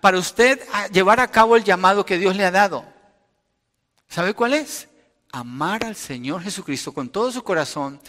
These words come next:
tener esa como la meta número uno, como la razón de su existir,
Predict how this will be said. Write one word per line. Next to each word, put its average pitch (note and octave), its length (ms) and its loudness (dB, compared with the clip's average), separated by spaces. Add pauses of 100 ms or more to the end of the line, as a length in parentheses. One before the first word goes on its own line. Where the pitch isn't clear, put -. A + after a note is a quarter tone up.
(240)
tener D#3+ 320 0
esa A#3 180 -2
como E3+ 220 -4
la D3 100 0
meta E3+ 320 -2
número A#3+ 420 -2
uno, F#3 380 -2 (140)
como F3 180 0
la D3+ 140 2
razón D3+ 360 -4
de D4 120 -2
su A#3+ 100 -2
existir, G3 580 -2